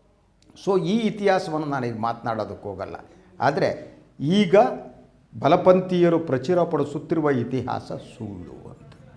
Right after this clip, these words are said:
ಗಾಂಧಿಯವರ ಹೋರಾಟ ಏನಿದೆ, ಗಾಂಧಿಯವರ ಅಹಿಂಸೆ ಏನಿದೆ, ಆ ಅಹಿಂಸಾ ಹೋರಾಟವೇ ಭಾರತಕ್ಕೆ ಸ್ವಾತಂತ್ರ್ಯವನ್ನು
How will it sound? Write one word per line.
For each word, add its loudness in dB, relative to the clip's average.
ಗಾಂಧಿಯವರ 4
ಹೋರಾಟ 6
ಏನಿದೆ, -4
ಗಾಂಧಿಯವರ 6
ಅಹಿಂಸೆ 0
ಏನಿದೆ, -2
ಆ 2
ಅಹಿಂಸಾ 2
ಹೋರಾಟವೇ 0
ಭಾರತಕ್ಕೆ -2
ಸ್ವಾತಂತ್ರ್ಯವನ್ನು -6